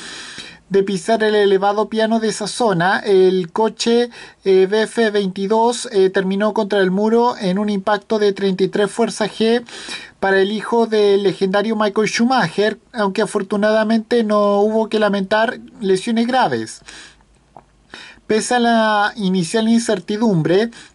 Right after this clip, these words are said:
con falta de imágenes y de palabras por parte del mismísimo Mick Schumacher, pronto se pudo saber que está, que estaba consciente y de pie.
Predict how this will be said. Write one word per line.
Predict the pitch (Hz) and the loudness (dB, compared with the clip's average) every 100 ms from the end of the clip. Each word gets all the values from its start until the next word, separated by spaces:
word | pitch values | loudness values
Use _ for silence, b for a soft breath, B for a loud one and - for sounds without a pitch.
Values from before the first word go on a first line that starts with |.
| _ _ | _ _
con | 196 190 185 180 | 0 2 2 0
falta | 165 220 214 226 220 | 0 -2 0 0 0
de | |
imágenes | 202 214 208 226 233 226 | 0 -2 -2 0 0 0
y | 226 | -2
de | 202 | 0
palabras | 196 190 208 220 214 | 2 2 2 -2 -2
por | 202 | -4
parte | 196 208 214 | -2 -2 -2
del | 208 | -2
mismísimo | 190 185 185 226 220 | -2 -2 -2 -2 0
Mick | 208 196 165 | 0 -4 -4
Schumacher, | 220 233 208 - 190 233 B B B B B _ | -2 0 0 0 -2 -2 B B B B B _
pronto | 214 220 240 | 0 0 0
se | 233 233 | -2 -2
pudo | 226 226 214 | 2 0 0
saber | 208 214 220 | 0 -2 -2
que | 202 | -6
está, | - 220 220 220 185 | -2 2 2 2 -2
que | 165 | -6
estaba | 180 220 208 | -4 -2 -2
consciente | 202 185 165 214 196 | -2 -6 -4 -6 -4
y | 220 | -2
de | 233 | -2
pie. | 240 247 226 240 | -2 0 2 0